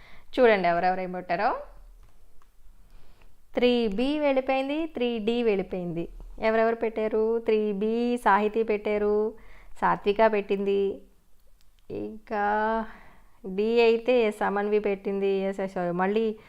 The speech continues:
సాత్విక కూడా పెట్టింది. ఎస్, so రెండు వెళ్ళిపోయాయి. ఎయిటీన్ మంత్స్ కాదు, ట్వంటీ ఫోర్ మంత్స్ కాదు. కరెక్ట్ ఆన్సర్ ఏంటో చూద్దాం. సి, ఇట్స్ సి, ఇట్స్ సి చాలామంది పెట్టారు. శ్రిత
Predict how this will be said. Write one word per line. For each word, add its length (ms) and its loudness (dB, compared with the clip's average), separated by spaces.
సాత్విక 420 0
కూడా 240 0
పెట్టింది. 640 -4
ఎస్, 260 -2
so 100 6
రెండు 300 6
వెళ్ళిపోయాయి. 480 2
ఎయిటీన్ 500 0
మంత్స్ 220 -2
కాదు, 260 0
ట్వంటీ 320 -6
ఫోర్ 240 -6
మంత్స్ 280 -8
కాదు. 200 -4
కరెక్ట్ 460 4
ఆన్సర్ 260 0
ఏంటో 200 -2
చూద్దాం. 360 -4
సి, 140 2
ఇట్స్ 220 -8
సి, 360 -2
ఇట్స్ 160 -10
సి 120 -4
చాలామంది 560 0
పెట్టారు. 440 0
శ్రిత 280 -4